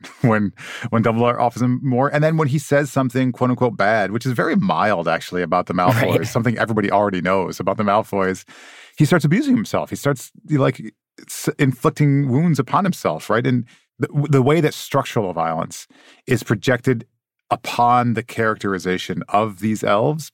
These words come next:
Speaker 1: by the text is a troubling thing, right? And,
Speaker 2: Yeah.
Speaker 1: and especially as it seems like it's kind of played for humor, right?
Speaker 2: Yeah.
Speaker 1: Like, it's the,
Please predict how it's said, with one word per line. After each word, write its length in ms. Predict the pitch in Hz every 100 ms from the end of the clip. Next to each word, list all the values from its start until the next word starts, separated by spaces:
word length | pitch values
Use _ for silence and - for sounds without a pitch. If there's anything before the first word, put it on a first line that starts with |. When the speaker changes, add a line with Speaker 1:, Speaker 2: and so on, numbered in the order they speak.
| -
Speaker 1:
by 160 | 98
the 120 | 113 117
text 460 | 120 131 - - _ _ _ _ _ _ -
is 100 | 117
a 60 | 117
troubling 320 | 147 113 95
thing, 240 | 98 80 - 98
right? 220 | 113 135
And, 240 | 135 123 120
Speaker 2:
Yeah. 220 | 104 -
Speaker 1:
and 600 | 123 120 117 113 110 104 - _ - -
especially 460 | 139 - 160 156 165
as 160 | 131
it 100 | 117
seems 260 | - 135 117
like 120 | 113
it's 100 | 104
kind 160 | - 104
of 80 | 92
played 220 | 101 92
for 100 | 98
humor, 420 | - 92 78 - _ - -
right? 200 | 110 120
Speaker 2:
Yeah. 80 | 156
Speaker 1:
Like, 180 | 160 131
it's 180 | 113 -
the, 280 | 120 107